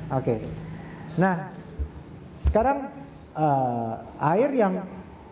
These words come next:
eh, satu koma lima kula itu najis, misalnya. Sudah, karena tercampur benda najis.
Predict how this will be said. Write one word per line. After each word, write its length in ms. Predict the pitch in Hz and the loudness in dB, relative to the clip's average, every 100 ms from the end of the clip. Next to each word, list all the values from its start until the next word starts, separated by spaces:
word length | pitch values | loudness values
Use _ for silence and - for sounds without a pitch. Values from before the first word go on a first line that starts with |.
| - - - - - | -18 -16 -16 -16 -4
eh, 440 | 160 170 160 156 147 143 - - - | 4 6 8 6 4 2 -4 -8 -8
satu 320 | - 214 220 311 | -2 2 2 4
koma 220 | 247 208 | 4 4
lima 480 | 202 190 165 180 - - - - - | 2 2 0 -4 -14 -16 -18 -20 2
kula 320 | 226 208 170 | 4 6 2
itu 320 | 151 127 120 | -2 -4 -2
najis, 640 | 135 151 127 113 117 - - | 0 2 0 -4 -8 -12 -10
misalnya. 400 | 120 123 113 101 - - - | -4 0 0 -2 -8 -14 -2
Sudah, 360 | 160 165 160 160 | 4 4 4 2
karena 160 | 165 | 0
tercampur 440 | 185 170 175 165 185 | 2 0 0 2 2
benda 160 | 160 160 | 4 4
najis. 400 | 156 147 123 | 4 2 0